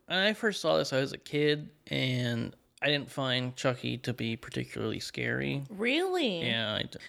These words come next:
Speaker 1: didn't do it for me as a kid.
Speaker 2: I would have been more scared fifteen years ago.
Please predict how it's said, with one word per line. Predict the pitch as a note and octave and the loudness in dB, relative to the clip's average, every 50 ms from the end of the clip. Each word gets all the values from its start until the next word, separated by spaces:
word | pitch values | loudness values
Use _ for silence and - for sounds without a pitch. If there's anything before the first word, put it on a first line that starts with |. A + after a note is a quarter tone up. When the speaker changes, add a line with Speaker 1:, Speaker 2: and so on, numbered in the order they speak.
| - - | -8 0
Speaker 1:
didn't | - E3 D#3+ B2+ - | 0 2 2 2 2
do | C3+ C3+ | 2 2
it | C#3 C3+ | 0 0
for | - - C#3 | -2 -2 -2
me | C3 C3 C3 C3 C3+ | 0 0 0 2 0
as | C3+ C3 | 0 0
a | C3+ | -2
kid. | B2+ - - C3 B2+ B2 B2 B2 B2+ _ _ - | -6 -2 0 2 2 2 2 0 -6 _ _ -4
Speaker 2:
I | - A#3 | 0 2
would | C#4 C4+ | 4 4
have | C#4 C4 G#3+ | 2 2 0
been | A3+ A3 G#3+ | -2 -2 -2
more | G#3 G3 G3 G3 G#3 | 0 0 0 0 0
scared | - - - G3 F#3 F3+ F3+ | -2 -2 0 2 2 2 2
fifteen | - - F3 F3 - - F3+ D#3+ D#3 | 0 -2 -2 -2 -4 -8 -8 -6 -6
years | E3+ - D#2+ - F3 | -6 -6 -6 -8 -8
ago. | F3 - C#2+ | -10 -10 -14